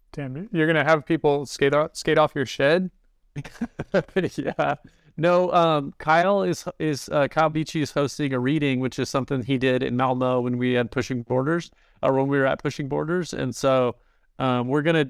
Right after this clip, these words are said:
Speaker 2: we're gonna do a reading in my backyard. And then there's also a skate video tribute band that's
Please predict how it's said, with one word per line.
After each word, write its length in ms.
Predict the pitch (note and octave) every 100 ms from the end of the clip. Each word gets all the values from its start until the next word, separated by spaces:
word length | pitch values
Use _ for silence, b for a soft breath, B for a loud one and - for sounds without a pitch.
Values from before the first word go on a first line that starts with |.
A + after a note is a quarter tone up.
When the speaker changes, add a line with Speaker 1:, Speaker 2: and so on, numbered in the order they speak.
| - -
Speaker 2:
we're 180 | C#3+
gonna 180 | D3+ D3+
do 540 | B2+ B2+ C#3 C#3+ C#3+ C#3+
a 140 | C3
reading 540 | A#2 B2+ C#3 C#3 C3+ B2+
in 100 | B2
my 120 | B2+
backyard. 640 | B2+ B2+ - C3+ C3 B2+
And 160 | - B2
then 120 | B2+
there's 180 | B2 B2+
also 380 | C3 - C#3 C3
a 100 | B2
skate 420 | - - C3 -
video 600 | B2+ B2+ B2 B2+ B2 B2
tribute 500 | - - A#2+ B2 -
band 500 | A#2+ B2 B2 A#2+ C3 - -
that's 340 | C3 - -